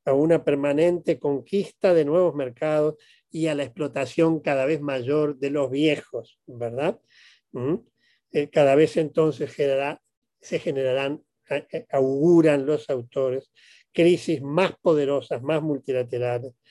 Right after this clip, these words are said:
eh, y hará más difícil eventualmente prevenir las crisis o superarlas, porque llegará un momento eventualmente que todo el planeta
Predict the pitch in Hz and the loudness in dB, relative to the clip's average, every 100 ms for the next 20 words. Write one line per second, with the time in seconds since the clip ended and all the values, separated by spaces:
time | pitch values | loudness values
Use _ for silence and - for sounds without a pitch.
0 | _ _ _ 147 143 156 139 131 139 143 | _ _ _ -2 -2 0 -2 0 0 0
1 | 143 135 127 151 139 - 139 127 123 120 | 0 -2 -6 -8 -8 -6 -4 -4 -4 -4
2 | 127 120 135 131 135 120 127 123 127 185 | -6 -4 -4 -4 -6 -6 -4 -2 4 4
3 | 170 151 - 160 165 170 - _ _ 151 | 4 0 -4 -4 -4 -6 -8 _ _ -4
4 | - 139 135 151 147 120 113 127 123 127 | -4 -2 0 2 2 -2 -4 -6 -4 -2
5 | 131 151 151 151 156 151 147 143 135 135 | 0 2 2 2 0 0 0 -2 -2 -4
6 | 135 135 143 160 147 _ _ - 120 _ | -4 -4 -2 -2 -4 _ _ -8 -8 _
7 | 202 202 196 185 147 143 127 135 143 - | 6 8 8 6 4 -2 -2 -2 -4 -4
8 | 139 | -6